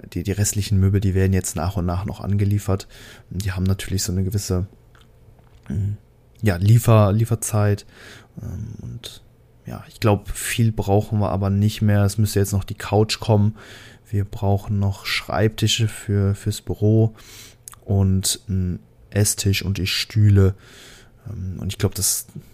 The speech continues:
das Möbelstück, was am spätesten kommt, das ist irgendwie in a-, in acht Wochen oder so. Das ist das Sideboard für den Fernseher.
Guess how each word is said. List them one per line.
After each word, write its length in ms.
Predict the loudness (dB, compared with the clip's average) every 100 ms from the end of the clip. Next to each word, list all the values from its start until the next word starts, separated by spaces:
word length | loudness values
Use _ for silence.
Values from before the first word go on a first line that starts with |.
| -20 -16
das 500 | -12 -10 -8 -4 0
Möbelstück, 460 | 2 2 0 -2
was 140 | -2 -2
am 140 | -4
spätesten 500 | -2 -2 0 -2 -2
kommt, 260 | -2 -4 -4
das 120 | -6
ist 120 | -4
irgendwie 240 | -2 0
in 100 | -2
a-, 180 | -4 -6 -4
in 180 | -4
acht 280 | -4 -8 -4
Wochen 260 | -4 0 2
oder 180 | 2 2
so. 100 | 0
Das 200 | -2 -4
ist 140 | -6
das 200 | -4 -4
Sideboard 460 | -2 -4 0 -2 0
für 120 | -2
den 140 | -2
Fernseher. 540 | -2 0 2 4 2